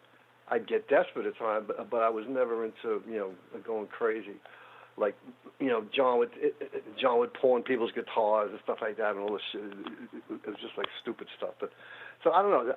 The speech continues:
I, I, I mean, I'd need to, to check other people. To me, it was just like, I'd just become me and stuff like that. Maybe I'd be,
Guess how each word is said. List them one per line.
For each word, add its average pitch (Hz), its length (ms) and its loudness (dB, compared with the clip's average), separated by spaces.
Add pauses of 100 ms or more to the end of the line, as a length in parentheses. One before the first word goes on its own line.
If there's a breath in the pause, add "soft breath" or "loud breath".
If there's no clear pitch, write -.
I, 139 200 4
I, - 40 6 (240)
I 123 60 6
mean, 131 160 2
I'd 120 160 4
need 139 280 2
to, 139 140 6 (140)
to 190 100 -2
check 123 280 2
other 120 160 6
people. 110 300 -4
To - 140 -4
me, 127 160 2
it 123 60 2
was 113 160 0
just 117 180 -10
like, 110 220 0
I'd 104 280 0
just 117 160 -10 (120)
become 104 420 -4
me 110 160 -2
and 90 100 -6
stuff 95 140 -6
like 98 140 -8
that. 101 160 -2
Maybe 107 260 -2
I'd 101 100 0
be, 95 160 -10